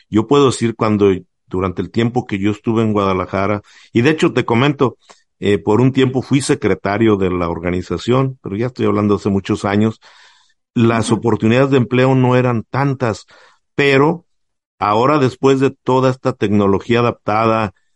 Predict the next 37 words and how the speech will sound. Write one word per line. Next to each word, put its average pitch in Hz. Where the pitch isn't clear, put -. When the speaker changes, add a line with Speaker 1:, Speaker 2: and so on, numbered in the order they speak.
Speaker 1:
pues, -
yo 110
creo 147
que 151
las 120
oportunidades 101
se 123
deberían 113
de, 87
de 92
abrir 104
más 107
después 107
del, 110
de 98
los 95
movimientos 101
en 101
pro 107
de 113
la 110
discapacidad. 95
No 110
ha 127
crecido 123
esa 117
gama 107
de 110
oportunidades 101
en 104
el 92
empleo 92
para 90
las 85
personas 90
con 92
discapacidad 87